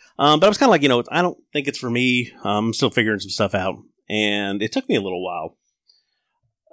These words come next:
Eventually, um, we got to actually play a game on the computer. We would go online and play it. It was an old mud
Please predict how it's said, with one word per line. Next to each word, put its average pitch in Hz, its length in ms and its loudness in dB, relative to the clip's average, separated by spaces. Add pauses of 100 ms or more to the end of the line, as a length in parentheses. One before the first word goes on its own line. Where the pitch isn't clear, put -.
(200)
Eventually, 110 1040 -2 (520)
um, 98 640 -10 (220)
we 127 140 -4
got 170 180 2
to 120 120 -4
actually - 380 -4
play 101 420 0 (1600)
a 104 140 0
game 117 480 2
on 120 140 2
the 143 60 -4
computer. 95 600 -6 (120)
We 107 100 -4
would 95 80 -6
go 107 180 2
online 113 380 2
and 87 80 -6
play 95 240 -2
it. 95 60 0
It 104 60 0
was 101 120 -2
an 113 80 4
old 107 160 0
mud 101 420 0